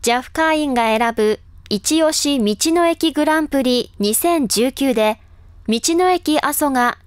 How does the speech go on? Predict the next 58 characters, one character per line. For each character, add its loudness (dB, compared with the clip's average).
熊 0
本 0
県 0
一 -2
位 2
を 2
獲 -6
得 -2
し、 -2
阿 -2
蘇 0
市 -2
役 0
所 0
で 2
表 -4
彰 0
が 0
行 -2
わ 0
れ 0
ま -2
し -4
た。 -4
こ 0
れ 2
は、 0
日 0
本 0
自 -2
動 2
車 0
連 2
盟 0
が 0
情 2
報 0
誌 -6
と -2
協 -2
賛 -4
し、 -2
二 0
千 0
十 0
四 2
年 0
か -2
ら -2
開 -2
催 -2
し -4
て -2
い 0
る 0
も 0
の 0
で -2